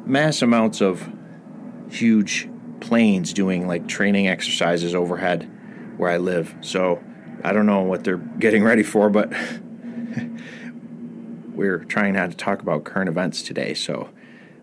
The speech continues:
we'll just pretend that it's not there. Deuteronomy thirty-two one says, "Give ear, O ye heavens, and I will speak, and hear, O earth,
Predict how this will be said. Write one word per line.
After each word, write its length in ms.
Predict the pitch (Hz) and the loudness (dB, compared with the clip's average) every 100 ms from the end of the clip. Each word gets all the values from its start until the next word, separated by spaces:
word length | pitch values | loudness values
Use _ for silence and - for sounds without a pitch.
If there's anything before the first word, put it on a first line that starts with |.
| - | -6
we'll 100 | 95 | -4
just 340 | 90 - - - | -4 -6 -8 -12
pretend 340 | - - 87 | -8 -2 0
that 80 | 76 | -2
it's 140 | - | -2
not 200 | 87 85 | -4 -2
there. 300 | - 107 82 - - - - _ - - - - - - - - - - - - - - - - - - - - - - - - - - - - - - | -2 -2 -4 -10 -20 -20 -20 _ -20 -20 -20 -20 -20 -20 -20 -20 -20 -20 -20 -20 -20 -20 -20 -20 -20 -20 -20 -20 -20 -20 -20 -20 -20 -20 -20 -20 -20 -6
Deuteronomy 880 | - 165 165 147 131 117 104 98 98 - - - - - - - - _ - _ _ _ - - - | 2 4 6 6 6 8 6 4 0 -12 -20 -20 -20 -20 -20 -20 -20 _ -20 _ _ _ -20 -20 0
thirty-two 480 | 117 107 - 120 | 2 2 0 0
one 300 | 101 101 101 | 2 4 2
says, 220 | 95 90 87 | 2 0 0
"Give 300 | 120 107 - | 2 2 2
ear, 460 | 135 117 90 76 _ _ | 2 4 4 -2 _ _
O 140 | 110 104 | 4 6
ye 180 | 101 95 | 6 4
heavens, 380 | 92 92 92 | 2 2 0
and 120 | 90 90 | 0 0
I 80 | |
will 140 | 95 87 | 0 0
speak, 540 | - - 107 82 - _ _ - - | -2 2 2 2 -10 _ _ -20 -4
and 160 | 98 | -4
hear, 400 | 87 147 113 78 - | 0 2 4 2 2
O 200 | 98 80 | 0 2
earth, 380 | 92 92 - | 0 0 -6